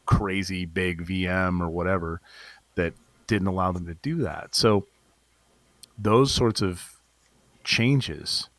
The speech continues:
were, that's where you start to make the upgrade. It's how do I make it so that the business doesn't worry about this? And one of the, I mean, one of the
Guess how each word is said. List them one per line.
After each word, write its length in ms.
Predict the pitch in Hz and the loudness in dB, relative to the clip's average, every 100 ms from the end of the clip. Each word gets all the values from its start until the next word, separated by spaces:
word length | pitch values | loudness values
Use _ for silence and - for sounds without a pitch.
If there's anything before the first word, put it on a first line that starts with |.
| _ _ _ _ _ - | _ _ _ _ _ -8
were, 640 | 95 98 95 92 90 90 - _ 104 | 0 4 4 4 2 -2 -8 _ -6
that's 440 | 101 113 151 - | 0 2 2 0
where 140 | 120 | 0
you 140 | 98 95 | 2 0
start 260 | - 95 - | 0 0 0
to 60 | |
make 180 | 90 82 | -6 -6
the 100 | 87 | -8
upgrade. 320 | 90 - 80 - | -8 -10 -14 -14
It's 180 | 98 - | -10 -8
how 220 | - 107 | -2 2
do 160 | 113 120 | 4 4
I 100 | 107 | 4
make 280 | 98 98 101 | 2 0 -2
it 100 | - | -4
so 120 | 104 | -4
that 160 | 92 - | -4 -6
the 60 | |
business 380 | 82 95 90 90 | -6 -4 -4 -6
doesn't 260 | 95 90 85 | -6 -8 -4
worry 180 | 98 | -2
about 200 | 101 92 | 0 -2
this? 160 | 90 85 | -4 -6
And 320 | 98 101 98 | -4 -4 -4
one 100 | 113 | -2
of 40 | 110 | -2
the, 40 | 104 | 0
I 20 | |
mean, 200 | 98 90 | -2 -2
one 120 | 92 | -2
of 40 | |
the 60 | 87 | -4